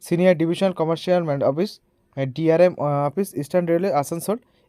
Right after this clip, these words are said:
এই যে ঠিকানা দেওয়া আছে, এই ঠিকানায় কিন্তু তোমাকে চিঠি পোস্ট করতে হবে, ঠিক আছে, বা অ্যাপ্লিকেশন ফর্মটি পাঠাতে হবে। চলে আসবো ডিটেলস, নিচে চলে আসবো, কী কী ক্রাইটেরিয়া রাখা হয়েছে।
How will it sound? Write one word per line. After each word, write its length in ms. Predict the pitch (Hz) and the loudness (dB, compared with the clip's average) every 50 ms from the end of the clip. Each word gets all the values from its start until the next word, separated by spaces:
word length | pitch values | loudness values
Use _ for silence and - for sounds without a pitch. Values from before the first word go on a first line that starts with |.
| _ | _
এই 120 | - 175 180 | -2 0 0
যে 80 | 196 | 0
ঠিকানা 300 | 190 - - 190 196 208 | -2 -2 -2 0 0 2
দেওয়া 160 | 196 180 175 170 | 4 4 4 4
আছে, 140 | 165 190 | 2 -2
এই 80 | 180 180 | -4 -4
ঠিকানায় 340 | - - 156 160 160 165 156 | -4 -4 -2 -2 -2 -2 -2
কিন্তু 160 | 156 156 151 | -4 -6 -4
তোমাকে 320 | 160 151 147 151 - 247 | -2 -4 -4 -2 -4 -4
চিঠি 260 | 247 - 180 151 156 143 | -4 -4 -6 -6 -6 -6
পোস্ট 260 | 135 135 135 - - | -4 -6 -6 -6 -4
করতে 280 | - 131 127 _ - | -6 -6 -6 _ -2
হবে, 180 | 156 156 180 262 _ _ _ _ _ _ _ _ | -2 -2 -2 -4 _ _ _ _ _ _ _ _
ঠিক 160 | - 165 160 190 | -8 0 0 0
আছে, 160 | 190 - 170 | 2 2 4
বা 100 | 165 160 | 4 4
অ্যাপ্লিকেশন 360 | 143 143 - - 143 156 170 | 4 4 0 -4 -6 -6 -4
ফর্মটি 260 | 151 156 143 139 151 | -2 -2 -2 -2 2
পাঠাতে 320 | 143 151 139 147 135 - 175 | 2 4 2 4 4 4 4
হবে। 180 | 175 202 262 _ _ _ _ | 4 4 0 _ _ _ _
চলে 160 | - 160 170 | 0 4 4
আসবো 160 | 180 190 190 208 | 4 4 2 -4
ডিটেলস, 380 | 175 170 - 196 226 247 - | -8 -4 -2 -2 -4 -2 -6
নিচে 240 | 156 160 156 151 - - | -8 -8 -8 -10 -6 -6
চলে 140 | 190 170 175 | 2 2 2
আসবো, 220 | 175 180 202 254 _ _ _ _ _ _ _ _ _ _ _ _ _ _ _ - _ | 2 2 -4 -8 _ _ _ _ _ _ _ _ _ _ _ _ _ _ _ -20 _
কী 80 | - 170 | -16 -8
কী 120 | - 196 | -8 0
ক্রাইটেরিয়া 340 | - 190 170 160 190 185 175 | 4 4 4 6 4 4 4
রাখা 240 | 151 143 - - 165 | 4 2 2 4 4
হয়েছে। 300 | 170 170 165 - 226 | 4 4 2 0 -6